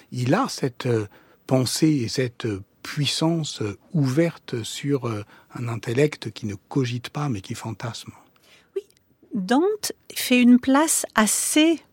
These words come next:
Speaker 2: positive, dans la mesure du possible, dans son système. Euh, il, il vient deux fois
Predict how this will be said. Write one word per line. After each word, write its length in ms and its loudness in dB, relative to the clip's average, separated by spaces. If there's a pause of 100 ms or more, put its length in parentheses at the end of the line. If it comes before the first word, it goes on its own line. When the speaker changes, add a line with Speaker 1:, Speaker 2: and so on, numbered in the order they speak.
Speaker 2:
positive, 640 4
dans 100 4
la 140 8
mesure 340 10
du 140 8
possible, 400 4
dans 120 4
son 200 0
système. 640 4
Euh, 160 4 (420)
il, 220 4
il 320 6
vient 340 4 (160)
deux 340 4
fois 420 2